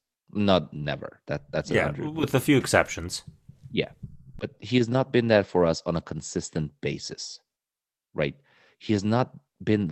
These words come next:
Speaker 1: that for us the way, what's his old ass name from, uh, Portland?
Speaker 2: Valeri.
Speaker 1: Valeri has been for Portland.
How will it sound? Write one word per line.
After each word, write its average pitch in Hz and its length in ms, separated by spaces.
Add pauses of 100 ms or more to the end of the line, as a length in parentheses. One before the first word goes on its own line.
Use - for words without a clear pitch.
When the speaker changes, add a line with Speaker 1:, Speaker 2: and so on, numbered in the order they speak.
(160)
Speaker 1:
that 87 280 (160)
for 80 400
us - 440
the 78 140
way, 73 680 (1300)
what's 87 240
his 78 240
old 71 240
ass 71 360
name 71 360
from, 67 360
uh, 65 200
Portland? - 640 (160)
Speaker 2:
Valeri. 95 560 (640)
Speaker 1:
Valeri 85 480
has 73 160
been 71 220
for 71 260
Portland. - 640